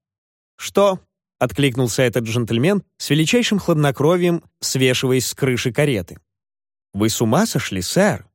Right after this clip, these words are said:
вопросил мистер Пиквик. "Ничуть не бывало", ответил Боб. "Я просто веселюсь". "Веселитесь, сэр?" воскликнул мистер Пиквик. "Я прошу вас убрать этот скандальный красный платок.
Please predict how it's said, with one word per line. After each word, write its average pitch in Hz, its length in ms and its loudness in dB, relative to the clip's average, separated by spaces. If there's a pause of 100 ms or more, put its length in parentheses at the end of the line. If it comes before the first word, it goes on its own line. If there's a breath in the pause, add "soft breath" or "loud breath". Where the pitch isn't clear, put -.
(220)
вопросил 123 500 0
мистер 113 320 -2
Пиквик. - 480 -6 (760)
"Ничуть 190 360 0
не 254 80 2
бывало", 190 480 2 (320)
ответил 131 400 2
Боб. 107 280 -2 (120)
"Я 143 200 2
просто 240 300 2
веселюсь". 226 500 0 (880)
"Веселитесь, 107 800 0
сэр?" 127 400 0 (320)
воскликнул 123 520 0
мистер 123 340 0
Пиквик. - 500 -6 (540)
"Я 113 180 2
прошу 165 300 2
вас 180 180 0
убрать 180 380 2
этот 104 180 -4
скандальный 147 640 2
красный 135 480 0
платок. - 480 -4